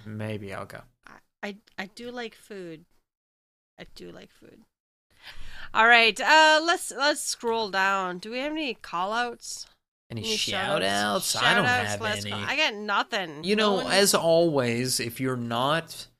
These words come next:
Speaker 1: I don't know how you would play Final Fantasy fourteen and not know where Gamer Escape is.
Speaker 2: Mm-hmm.
Speaker 1: But if you've not been to gamerescape dot com, please go there. Every week, Fusion X and team put out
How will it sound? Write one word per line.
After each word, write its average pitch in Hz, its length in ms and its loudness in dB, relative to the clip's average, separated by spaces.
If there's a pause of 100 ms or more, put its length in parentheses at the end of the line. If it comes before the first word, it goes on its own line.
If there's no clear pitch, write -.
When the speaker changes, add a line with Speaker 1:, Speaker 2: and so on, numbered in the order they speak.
(440)
Speaker 1:
I 202 80 2
don't 240 140 2
know 165 100 2
how 123 240 -4
you 143 160 0
would 131 160 -2
play 117 240 -6
Final 113 300 -8
Fantasy 113 400 -6
fourteen 113 480 -8
and 113 200 -6
not 110 240 -2
know 120 120 0
where 110 160 -2
Gamer 104 420 -4
Escape 127 460 -2
is. 135 340 -2 (380)
Speaker 2:
Mm-hmm. 208 400 -8
Speaker 1:
But 247 180 -4
if 139 140 0
you've 151 80 0
not 151 180 4
been 143 140 -2
to 127 100 -6
gamerescape 117 640 -4
dot 104 240 -6
com, 139 320 -2
please 165 320 -2
go 127 240 2
there. 117 400 -4
Every 160 320 -2
week, 135 540 -4 (440)
Fusion 147 380 -2
X 127 300 -4
and 117 120 -4
team 123 540 -4
put 135 320 -4
out 113 480 -6